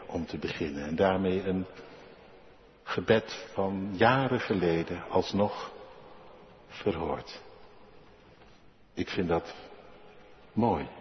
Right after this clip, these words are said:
bijzonder. Tegelijk denk je, ja, wacht even zeg, op je oude dag nog een kind. Pff.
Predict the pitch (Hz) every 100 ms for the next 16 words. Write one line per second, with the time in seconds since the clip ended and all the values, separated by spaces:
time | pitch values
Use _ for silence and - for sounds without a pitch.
0 | - - - - 92 110 90 78 - 143
1 | 139 139 - - - 127 123 123 110 127
2 | - - 120 127 127 - - - - -
3 | 135 - 143 135 135 113 123 - 117 117
4 | - 113 92 - - - - -